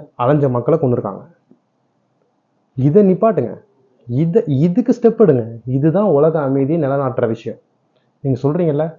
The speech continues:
உலக அமைதியை விரும்புறது தான் அமெரிக்கான்னு, இதுதான் உலக அமைதி. உலக அமைதினா உலகம் அமைதியா தான் இருக்குது. நீங்க எங்கெல்லாம் நுழையாம இருக்கிறீங்களோ அங்கெல்லாம் உலகம் அமைதியா தான் இருக்குது. இவ்வளோ பவர் இருக்கிற நீங்க, இவ்வளோ இஸ்ரேலை, அஹ்,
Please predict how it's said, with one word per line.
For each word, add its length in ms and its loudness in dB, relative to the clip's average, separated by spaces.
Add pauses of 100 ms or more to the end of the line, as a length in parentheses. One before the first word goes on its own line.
(120)
உலக 360 0
அமைதியை 460 -2
விரும்புறது 300 0
தான் 240 -4
அமெரிக்கான்னு, 420 -2 (440)
இதுதான் 340 -2
உலக 260 0
அமைதி. 200 -12
உலக 360 0
அமைதினா 260 -2
உலகம் 360 0
அமைதியா 340 0
தான் 140 0
இருக்குது. 300 -2 (340)
நீங்க 340 0
எங்கெல்லாம் 220 2
நுழையாம 440 0
இருக்கிறீங்களோ 280 0
அங்கெல்லாம் 560 -4 (480)
உலகம் 460 2
அமைதியா 600 0
தான் 160 0
இருக்குது. 280 -6 (520)
இவ்வளோ 240 4
பவர் 260 4
இருக்கிற 260 0
நீங்க, 280 0
இவ்வளோ 460 -2
இஸ்ரேலை, 380 0
அஹ், 440 0